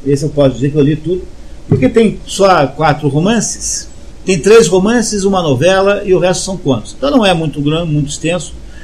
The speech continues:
você lê isso sem grandes investimentos de tempo, e é o, um,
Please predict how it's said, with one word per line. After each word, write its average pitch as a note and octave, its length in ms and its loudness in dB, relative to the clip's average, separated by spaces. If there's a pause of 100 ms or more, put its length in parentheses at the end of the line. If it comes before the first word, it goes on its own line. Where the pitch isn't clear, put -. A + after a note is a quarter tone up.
você F#3+ 300 4
lê D#3+ 180 0
isso D#3 280 0
sem D3+ 160 0
grandes C#3 320 2
investimentos B2 680 0
de - 80 -10
tempo, D3+ 300 2 (680)
e F3 140 2
é G#3+ 320 0
o, D#3 540 0 (160)
um, C#3+ 360 2